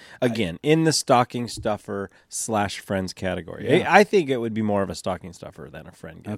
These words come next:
Speaker 2: Okay.
Speaker 1: So
Speaker 2: Can I circle back on, uh, something from that episode when we looked at the Farmer's Almanac? Did we
Speaker 1: <laughs>
Speaker 2: ever receive our Bivy bags?
Speaker 1: Uh,
Speaker 2: Uncle Biffy's?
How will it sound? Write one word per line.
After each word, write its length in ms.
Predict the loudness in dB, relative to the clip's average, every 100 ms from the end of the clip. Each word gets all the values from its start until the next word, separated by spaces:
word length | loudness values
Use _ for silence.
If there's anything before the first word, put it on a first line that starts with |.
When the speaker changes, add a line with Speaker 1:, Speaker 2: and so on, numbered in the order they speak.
| -10
Speaker 2:
Okay. 160 | -12 -14 _ _
Speaker 1:
So 260 | -16 -14 -6
Speaker 2:
Can 100 | 0
I 80 | 2
circle 340 | 2 0 2 2
back 320 | 2 2 0
on, 300 | 0 0 -2
uh, 160 | -4
something 500 | -2 -4 -2 -2 -4
from 280 | -6 -6 -2
that 160 | -2 -2
episode 360 | -4 -4 -4
when 160 | -4 -4
we 80 | -2
looked 220 | -4 -6
at 60 | -12
the 80 |
Farmer's 360 | -10 -8 -6 -6
Almanac? 380 | -6 -4 -6 -6
Did 180 | -6 -4
we 140 | -4
Speaker 1:
<laughs> 40 |
Speaker 2:
ever 240 | -2 -4 -4 -8 _ -16 -6
receive 440 | -6 -4 -4 -2
our 120 | -2
Bivy 400 | -4 -4 -4 -4
bags? 460 | -4 -6 -6 -10 -20 _ _ _ 2
Speaker 1:
Uh, 140 | 4
Speaker 2:
Uncle 220 | 6 4 2
Biffy's? 560 | 2 2 2 0 -4